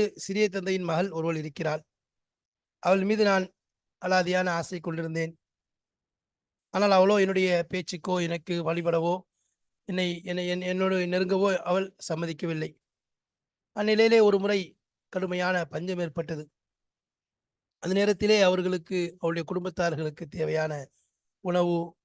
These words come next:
பணம், இதுவை, இதனுடைய தேவை ஏற்பட்டவுடன் அவள் என்னை நோக்கி வந்தாள். நான் இதை சந்தர்ப்பமாக பயன்படுத்தி கொண்டு சொன்னேன், 'நீ நான் சொல்வதற்கு வழிபட்டு விட்டால் நான் உனக்கு காசு தரேன்னு' சொல்லி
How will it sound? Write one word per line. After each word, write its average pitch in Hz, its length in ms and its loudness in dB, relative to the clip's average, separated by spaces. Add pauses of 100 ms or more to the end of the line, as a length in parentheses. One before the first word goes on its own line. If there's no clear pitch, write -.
(220)
பணம், 170 260 -2
இதுவை, 170 260 -4
இதனுடைய 170 420 -2
தேவை 185 260 0
ஏற்பட்டவுடன் 160 580 0 (680)
அவள் 196 200 0
என்னை 185 220 2
நோக்கி 190 260 2
வந்தாள். 147 360 -2 (840)
நான் 196 180 4
இதை 208 180 4
சந்தர்ப்பமாக 208 680 4
பயன்படுத்தி 202 480 0
கொண்டு 196 240 -2
சொன்னேன், 185 420 0 (680)
'நீ 185 120 0
நான் 190 260 2
சொல்வதற்கு 208 360 4
வழிபட்டு 190 400 2
விட்டால் 220 400 4 (640)
நான் 196 100 0
உனக்கு 180 260 -2
காசு 175 280 -2
தரேன்னு' 160 320 -4
சொல்லி 180 180 -2